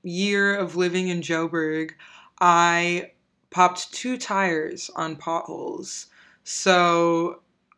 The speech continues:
if that doesn't, if that doesn't say it, <laughs> I don't know what does. And it wasn't through carelessness or recklessness. One time, so the first time it happened, it was in the dark. It was in the middle of the night.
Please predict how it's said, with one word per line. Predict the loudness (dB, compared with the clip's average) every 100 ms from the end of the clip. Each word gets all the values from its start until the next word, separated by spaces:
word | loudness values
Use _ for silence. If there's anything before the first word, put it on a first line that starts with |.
| _ -2
if | 0 4
that | 4 6
doesn't, | 4 2 0 -2 _ -8
if | -2
that | 2 2
doesn't | 2 -2 4
say | 8 8 8
it, | 6
<laughs> |
I | 2
don't | 2 0
know | 4
what | 6 6 4 4
does. | 6 4 0 -8 -10 -12 -12 -12 -6
And | 0
it | 2
wasn't | 4 4 2 0
through | -2 0 2 2 0 -4 -20 -8
carelessness | 0 2 2 0 -2 -2 -2 -4
or | -4
recklessness. | -4 -4 -6 -4 -6 -4 -4 -6 -10 -14 -20 _ _
One | 0 2 2
time, | 2 2 2 -2 -4 -12 _ _ _ _
so | -4 4 6 6
the | 4
first | 4 4 4
time | 0 2
it |
happened, | 2 2 2 -2 -2 -6 -4
it | -2 0
was | 2 2 0 -2 -10 -12 _
in | 2 4 2
the | 0
dark. | 2 0 0 -2
It |
was | -4 -2
in |
the | 0
middle | 0
of | -2
the | -2
night. | -4 -8 -10 -16